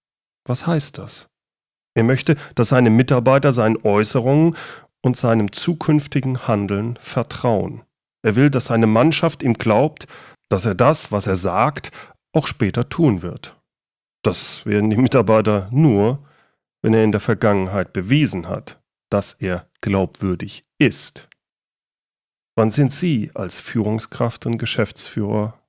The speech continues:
glaubwürdig? Glaubwürdigkeit erarbeiten Sie sich jeden Tag. Sie sind glaubwürdig, wenn Sie klare Überzeugungen haben und diese auch vertreten.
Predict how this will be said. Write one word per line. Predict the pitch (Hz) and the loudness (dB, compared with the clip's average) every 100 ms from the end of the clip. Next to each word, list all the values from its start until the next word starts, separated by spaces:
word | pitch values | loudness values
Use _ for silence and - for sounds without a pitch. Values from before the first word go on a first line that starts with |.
| _ | _
glaubwürdig? | 127 120 - 95 - 151 - _ _ _ _ _ _ _ _ _ _ _ _ _ _ _ _ _ _ _ _ _ _ _ | -6 -4 -6 -10 -10 -12 -16 _ _ _ _ _ _ _ _ _ _ _ _ _ _ _ _ _ _ _ _ _ _ _
Glaubwürdigkeit | - 127 156 160 143 - 139 139 - - _ - | -2 0 2 0 0 0 0 0 -4 -18 _ -8
erarbeiten | 113 107 110 117 113 | -4 -2 0 2 0
Sie | 113 | -4
sich | 117 113 - - _ _ - | -4 -6 -8 -18 _ _ -6
jeden | 110 104 110 | -4 -4 -6
Tag. | 107 92 - - _ _ _ _ _ _ _ _ _ _ | -8 -10 -14 -20 _ _ _ _ _ _ _ _ _ _
Sie | - | -8
sind | 104 147 | 0 2
glaubwürdig, | 135 123 - 139 139 147 131 | 4 4 4 -2 0 0 0
wenn | 120 | 0
Sie | 127 | -2
klare | - 131 104 101 113 | -2 0 2 0 -4
Überzeugungen | 110 113 - 139 117 104 98 | -4 -4 0 0 2 0 -2
haben | 101 104 117 131 - - - - _ _ _ _ | 0 0 0 -2 -6 -20 -20 -20 _ _ _ _
und | 120 117 | -4 -2
diese | 101 101 | -2 -2
auch | - | -4
vertreten. | 120 - - 98 - 78 | -6 -4 -4 -4 -6 -16